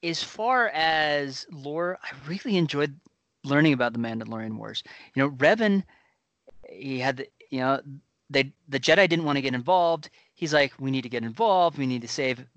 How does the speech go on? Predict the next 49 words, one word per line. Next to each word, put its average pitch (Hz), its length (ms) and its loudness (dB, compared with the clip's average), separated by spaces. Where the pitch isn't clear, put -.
everyone." 151 640 0
He, 185 360 -4
he 151 140 -2
bra-, 175 300 4
he 165 180 -4
takes 190 280 0
off 170 240 4
with 147 100 -6
a 139 60 -8
group 151 220 -8
of 131 60 -10
Jedi, 110 360 -2
and 143 80 0
he 202 100 4
starts 330 280 0
fighting 208 360 4
the 185 60 6
Mandalorians. 170 840 0
I 143 60 -2
mean, 175 160 2
it 208 60 -2
gets 277 180 -2
so - 240 2
much 233 220 2
to - 60 -14
the 185 60 -6
point. 196 240 -2
He 214 140 2
fights 208 460 2
Mandalore. 135 840 2
And 131 120 -8
for 143 120 -8
those 165 240 0
of 170 80 -8
you 180 100 0
that 175 140 2
don't 160 180 4
know 151 180 2
who 147 120 -4
Mandalore 151 500 2
is, 165 180 -2
he 269 300 2
is 196 160 4
the 175 320 4
all-time 185 920 4
leader 156 320 4
of 123 100 0
the 127 80 -4
Mandalorians. 131 920 -2